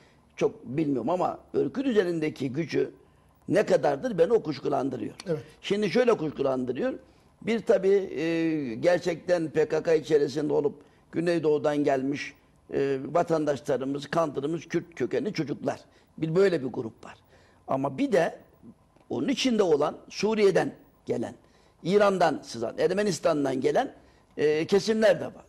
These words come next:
Speaker 1: Ben mesela üçüncü Ordu Komutanı, e, ile yıllar önce doksan iki filandı galiba, Erzincan'da bir görüşmemde ben söylediğim zaman,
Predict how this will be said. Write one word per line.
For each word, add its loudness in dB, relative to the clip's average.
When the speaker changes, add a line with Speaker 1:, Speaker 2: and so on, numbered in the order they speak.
Speaker 1:
Ben -2
mesela 0
üçüncü -4
Ordu 0
Komutanı, -2
e, 2
ile 2
yıllar 2
önce -2
doksan -4
iki -4
filandı -2
galiba, -4
Erzincan'da 0
bir -4
görüşmemde -2
ben -4
söylediğim -4
zaman, -6